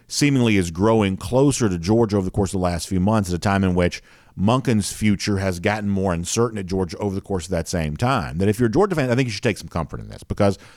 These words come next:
there are obviously a lot of Georgia fans who've openly expressed their concern if Monken were to leave, and I get where you're coming from on that. I think that Todd Monken's been a great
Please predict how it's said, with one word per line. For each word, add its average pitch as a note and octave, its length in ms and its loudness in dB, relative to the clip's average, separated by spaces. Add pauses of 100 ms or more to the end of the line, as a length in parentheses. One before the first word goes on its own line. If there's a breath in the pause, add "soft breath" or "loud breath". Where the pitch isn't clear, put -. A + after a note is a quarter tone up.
there - 120 0
are - 20 4
obviously C3 260 2
a A#2+ 40 4
lot - 20 6
of G2 80 0
Georgia G2+ 180 4
fans G#2+ 240 2
who've G2 200 2
openly G2+ 380 2
expressed G#2+ 500 0
their F#2+ 120 2
concern B2 480 2
if F2+ 140 2
Monken G2 420 2
were E2+ 140 0
to E2+ 100 -6
leave, B2+ 300 2
and D3 60 -4
I F#3+ 40 -2
get C#3+ 200 0
where F2+ 80 0
you're D#2+ 60 0
coming E2 280 -2
from E2 160 -2
on E2+ 60 0
that. A#2 100 0
I - 20 -2
think C3+ 160 -4
that F2+ 80 -4
Todd F#2+ 180 0
Monken's F#2+ 300 0
been G2 160 0
a F#2 80 -2
great F#2+ 480 0